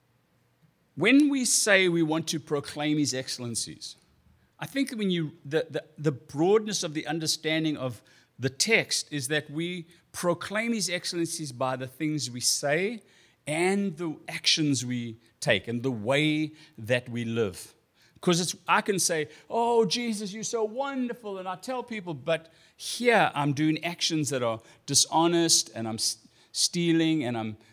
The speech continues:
slandering, and doing all those things. But we proclaim his excellencies because it's not merely to the world that we live in, it's also to the powers and principalities that rule the world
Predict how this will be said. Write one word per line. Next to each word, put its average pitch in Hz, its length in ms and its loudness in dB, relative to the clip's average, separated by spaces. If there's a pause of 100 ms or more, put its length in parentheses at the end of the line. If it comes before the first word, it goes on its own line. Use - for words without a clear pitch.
slandering, 156 1120 4
and 123 140 0
doing 131 180 -4
all 127 140 -4
those 117 200 -2
things. - 380 -12 (360)
But 151 120 4
we 208 160 2
proclaim 190 800 -2
his 190 160 2
excellencies 143 580 -2
because 143 260 -6
it's 143 140 -6
not 180 320 0
merely 202 720 0
to 170 180 -6
the 147 160 -4
world 156 400 2
that 156 100 0
we 143 100 -2
live 135 180 -2
in, 151 180 -4 (200)
it's 131 160 -6
also 190 300 0
to 160 160 -8
the 135 100 -8
powers 143 340 -6
and 139 120 -4
principalities 143 680 -4
that 143 120 -2
rule 202 300 0
the 156 100 -2
world 113 380 -6